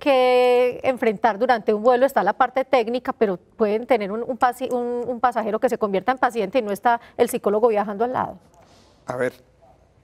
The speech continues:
Speaker 2: mm, el ataque de pánico definamos cómo es. Si la persona sale de control y se para a gritar, lo que hay es que cogerlo y tenerlo.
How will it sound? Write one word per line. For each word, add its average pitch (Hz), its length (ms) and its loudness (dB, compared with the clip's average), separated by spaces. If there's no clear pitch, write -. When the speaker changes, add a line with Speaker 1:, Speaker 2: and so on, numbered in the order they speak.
Speaker 2:
mm, 139 160 -6
el 127 160 -2
ataque 147 320 -6
de 156 60 -2
pánico 147 380 -8
definamos 113 520 -10
cómo 113 260 -10
es. - 320 -12
Si - 220 -18
la 92 80 -14
persona 110 640 -12
sale 113 320 -10
de 143 120 -2
control 113 500 -6
y 123 100 -4
se - 160 -14
para 107 320 -6
a 135 40 -6
gritar, 117 380 -8
lo 127 120 -8
que 92 100 -12
hay 92 60 -6
es 98 100 -14
que 151 160 -6
cogerlo 110 480 -4
y 180 40 -4
tenerlo. 131 440 -8